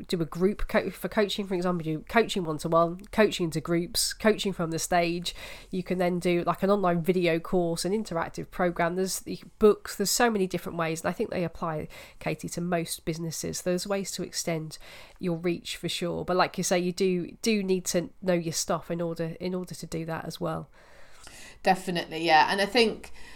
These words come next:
Speaker 2: with, with that option, I would say don't just assume that there's a market there either.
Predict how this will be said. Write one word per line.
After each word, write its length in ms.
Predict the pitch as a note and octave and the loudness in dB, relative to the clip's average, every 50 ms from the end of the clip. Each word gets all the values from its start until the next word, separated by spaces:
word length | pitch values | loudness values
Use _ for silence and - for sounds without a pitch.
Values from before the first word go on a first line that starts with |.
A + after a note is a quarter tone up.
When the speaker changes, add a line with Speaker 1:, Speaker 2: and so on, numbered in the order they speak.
| - - - - | -18 -18 -18 -10
Speaker 2:
with, 760 | - G3+ F#3+ G#3 B3 A#3+ B3 A3 G#3+ - - - - - - - - - - - - - - - | -6 -4 2 6 6 6 6 6 -2 -6 -8 -10 -10 -12 -14 -16 -20 -20 -20 -20 -20 -20 -20 -10
with 320 | - G#3 A#3 A#3 A3+ - | 0 4 4 4 4 6
that 160 | - G3+ - - | 6 6 8 8
option, 640 | G#3 G3+ - - - - - C3+ - - C#3 D3+ - - | 6 4 4 2 -4 -2 -2 -2 -4 -4 -8 -10 -8 2
I 200 | - E3+ F3+ F#3+ | 6 6 8 8
would 180 | F#3+ F3+ F3 F3 | 8 6 4 2
say 600 | F3 - - D#3+ D3+ D3+ D3+ D3+ D3+ D#3+ F3+ - - - - - - - - - _ _ - - | 0 4 6 6 8 8 6 4 2 -2 -8 -10 -14 -20 -20 -20 -20 -20 -20 -20 _ _ -10 -6
don't 240 | G3+ A3+ A3+ G#3+ - | 2 6 6 6 6
just 200 | - G3+ F#3+ - | 4 -4 -2 0
assume 420 | G3 F#3+ - - G3 F#3+ F#3+ F#3 F3+ | 0 0 0 0 0 2 2 2 0
that 120 | - F3+ | -2 -2
there's 140 | E3+ E3+ - | -2 -2 -2
a 60 | E3+ | 0
market 460 | E3+ E3+ D#3+ D#3 E3+ E3+ - A3+ A#3+ | 2 2 2 2 0 -2 -4 -6 0
there 340 | - A#3 B3 C4 C4 A#3+ G#3+ | 4 4 6 6 6 6 6
either. 500 | F#3+ G3 G3+ G#3 G#3 A3 A#3+ B3 C4 B3 | 4 4 4 2 4 4 4 4 4 2